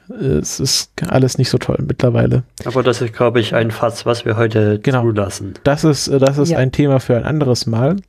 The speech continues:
Speaker 3: Lass
Speaker 1: Jetzt
Speaker 3: es mich mal ganz kurz noch, noch weiter, noch kurz weiterführen. Naja, dann hast du halt diesen,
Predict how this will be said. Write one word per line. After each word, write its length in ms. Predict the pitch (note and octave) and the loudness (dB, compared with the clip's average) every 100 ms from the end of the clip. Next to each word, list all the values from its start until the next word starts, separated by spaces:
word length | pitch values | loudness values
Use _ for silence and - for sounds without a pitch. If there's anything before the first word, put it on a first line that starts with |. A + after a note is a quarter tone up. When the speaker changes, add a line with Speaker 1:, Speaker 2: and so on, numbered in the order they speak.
| - - - | -20 -20 -8
Speaker 3:
Lass 320 | D#3+ D#3+ G3 | 0 2 2
Speaker 1:
Jetzt 120 | A#3 | -2
Speaker 3:
es 40 | - | -4
mich 180 | A3 | -6
mal 140 | G3 E3+ | -2 0
ganz 240 | F3+ G#3+ | 0 0
kurz 240 | - A3 - | -2 -2 0
noch, 340 | F#3+ - F3 | -2 -2 -6
noch 240 | E3+ E3+ - | -4 -2 0
weiter, 320 | D#3+ F#3 G#3+ - - - - | 0 2 0 0 -14 -18 -10
noch 320 | E3+ E3 - | -4 -4 -2
kurz 280 | - F3 F3+ | -4 -2 -2
weiterführen. 580 | F#3 A3 G3+ F3+ F#3 | 0 0 0 0 2
Naja, 160 | F3 E3+ | 4 2
dann 220 | F3 F#3 | 2 -2
hast 160 | G3 - | -2 -2
du 40 | |
halt 160 | F3+ F3 | -4 -2
diesen, 420 | F3+ F3 D#3+ D#3+ | -2 -2 -2 -4